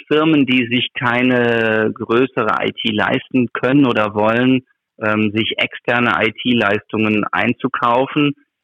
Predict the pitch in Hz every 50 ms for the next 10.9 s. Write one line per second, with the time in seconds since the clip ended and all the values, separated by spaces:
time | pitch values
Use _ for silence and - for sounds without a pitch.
0 | _ _ - 120 117 110 107 113 117 131 151 - - 147 117 76 113 117 120 117
1 | 107 113 135 - - 139 123 113 110 117 113 - 117 113 104 101 104 113 123 127
2 | 107 85 76 67 - - _ _ _ _ _ _ _ - - 98 101 113 127 131
3 | - _ _ _ _ - 107 110 120 120 - - 127 123 113 - - - - 110
4 | 110 113 110 110 110 - - - 113 110 107 113 117 120 - - 110 120 - -
5 | - 110 117 120 117 - 117 135 - - 135 110 113 120 117 117 107 120 120 -
6 | 123 117 104 117 123 123 123 117 123 117 - - 110 113 110 - - 135 143 139
7 | - - 110 101 92 80 78 82 _ - - - _ - 101 104 107 107 107 107
8 | - - - 107 107 104 101 101 101 104 101 - - 98 107 113 - 120 117 120
9 | 120 120 113 113 120 123 120 - 123 120 120 117 117 113 113 110 110 107 123 -
10 | - 117 - _ - 110 - - - 110 110 117 120 113 110 110 113 113